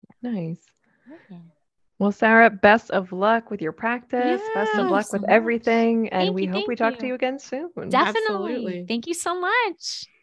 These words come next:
Speaker 1: All right. Bye-bye.
Speaker 3: All right,
Speaker 2: Bye.
Speaker 3: bye.
Speaker 1: Thank you for listening to the show. Be sure to subscribe, rate, and review us on Stitcher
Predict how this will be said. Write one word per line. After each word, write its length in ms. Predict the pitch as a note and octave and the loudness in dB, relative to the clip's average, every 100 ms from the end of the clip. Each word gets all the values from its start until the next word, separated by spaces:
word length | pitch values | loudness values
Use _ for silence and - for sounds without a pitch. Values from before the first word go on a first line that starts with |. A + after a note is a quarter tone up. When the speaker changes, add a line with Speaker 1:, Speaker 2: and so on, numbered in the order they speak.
| _ | _
Speaker 1:
All 120 | G3 F3+ | -12 -10
right. 200 | A#3+ B3+ | -12 -14
Bye-bye. 160 | A3+ | -12
Speaker 3:
All 180 | A#3 C4+ | -10 -10
right, 300 | A3+ C4 C#4 - | -10 -10 -12 -10
Speaker 2:
Bye. 60 | - | -8
Speaker 3:
bye. 200 | - C#5 C#5 C5 _ _ _ | -6 -8 -12 -18 _ _ _
Speaker 1:
Thank 300 | - F4 E4 | 0 2 2
you 220 | D#4 E4 C4 | 4 4 4
for 120 | G3+ | 2
listening 400 | A3+ - A3+ A3 | 2 0 0 0
to 220 | - B3+ | -2 -4
the 140 | G#3+ A#3+ | -2 -4
show. 720 | - - F#3+ A3 G3 D#3+ D#3 D3 | -6 -2 0 2 0 -2 -8 -10
Be 100 | F3 | -10
sure 220 | F3 G3 G3 | -8 -8 -8
to 120 | G3 | -8
subscribe, 720 | F#3+ F#3+ - - F#3+ G#3 G#3+ | -12 -16 -10 -4 0 0 -2
rate, 180 | F3+ G3 | -2 -4
and 80 | F#3 | -4
review 280 | F3+ G3 A3+ | -4 -2 -4
us 120 | A#3+ | -4
on 120 | F3 | -8
Stitcher 460 | E3+ D#3+ D#3 A3+ | -8 -12 -8 -8